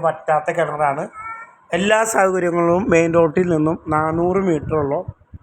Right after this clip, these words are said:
സർഫുണ്ട്, അതുപോലെ തന്നെ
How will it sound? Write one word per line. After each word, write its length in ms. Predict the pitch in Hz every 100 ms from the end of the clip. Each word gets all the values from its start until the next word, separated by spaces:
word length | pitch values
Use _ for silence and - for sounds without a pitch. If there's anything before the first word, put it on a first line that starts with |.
| - _ _ _ _ _ _ _ _ _ _ - - -
സർഫുണ്ട്, 560 | 165 143 - 185 156 151 160
അതുപോലെ 360 | 151 160 160 160
തന്നെ 200 | 165 156